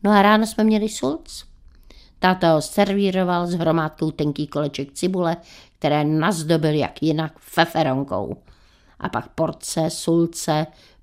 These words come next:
přelil octovou vodou, přidal pepř i mletou sladkou papriku a nábožně jsme konzumovali. Já mám dodnes ráda aspik a často si namlouvám, že takový aspik, nemám na mysli přímo vepřový sulc,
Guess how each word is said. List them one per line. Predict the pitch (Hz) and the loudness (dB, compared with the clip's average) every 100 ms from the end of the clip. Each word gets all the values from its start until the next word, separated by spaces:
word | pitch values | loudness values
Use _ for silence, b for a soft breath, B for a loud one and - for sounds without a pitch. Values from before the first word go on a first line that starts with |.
| _ | _
přelil | - - 160 160 - | -6 0 2 2 -2
octovou | - - 156 156 | -4 -4 -2 0
vodou, | 160 170 170 165 170 b b b | 2 0 0 -2 -4 b b b
přidal | - 160 151 | -4 0 0
pepř | 151 170 160 165 - - | 0 2 0 0 -10 -4
i | |
mletou | 214 165 - 160 | 0 0 0 -2
sladkou | 156 156 175 - | -2 -4 -4 -6
papriku | 156 156 175 170 175 165 b b b b b b | -4 -2 -4 -4 -6 -6 b b b b b b
a | - | -2
nábožně | - 156 143 170 - 151 | 0 2 0 -4 -6 -8
jsme | - 175 | -8 -10
konzumovali. | 139 151 156 - 160 165 170 185 _ _ _ _ _ _ B B B B B | -8 -6 -6 -8 -10 -10 -12 -14 _ _ _ _ _ _ B B B B B
Já | 208 | 4
mám | 294 294 | 8 8
dodnes | 285 254 285 | 8 4 2
ráda | 254 247 233 | 2 4 4
aspik | 214 - - 131 - _ _ - | 2 -4 -8 -10 -12 _ _ -10
a | - | -4
často | 190 185 196 | -2 -2 -2
si | 196 | 0
namlouvám, | 160 151 160 170 185 180 185 B B | 0 2 2 2 2 0 -2 B B
že | 147 | -10
takový | - - 151 | -8 -6 -6
aspik, | - - - - - - - _ _ _ _ | -4 -10 -10 -10 -14 -18 -20 _ _ _ _
nemám | 170 175 180 175 | -2 0 2 2
na | 147 | 0
mysli | 156 151 160 | -2 -2 -4
přímo | 156 - 151 156 | -6 -4 -2 0
vepřový | 156 147 165 156 | -2 -4 -4 -4
sulc, | 147 - 185 135 - | -4 0 0 -2 -10